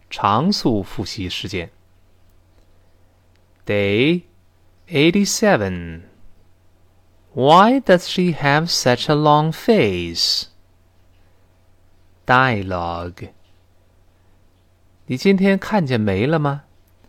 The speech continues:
Did you see May today? 你今天看见梅了吗？Did you see May today? 是的。Yes。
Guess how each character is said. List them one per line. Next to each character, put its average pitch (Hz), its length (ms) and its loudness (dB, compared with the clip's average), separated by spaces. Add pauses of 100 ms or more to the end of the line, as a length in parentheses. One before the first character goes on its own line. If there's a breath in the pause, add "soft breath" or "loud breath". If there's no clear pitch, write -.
(560)
Did 110 300 -2
you 123 40 4
see 113 380 0
May 104 340 2
today? 117 680 -2 (1600)
你 120 140 -2
今 170 200 -2
天 160 360 -2
看 185 300 -2
见 123 160 0
梅 101 300 0
了 175 100 0
吗？ 156 240 -2 (1300)
Did 117 180 -4
you 123 60 2
see 123 280 -2
May 110 300 2
today? 131 720 0 (1700)
是 - 300 -4
的。 95 200 -2 (840)
Yes。 113 800 -2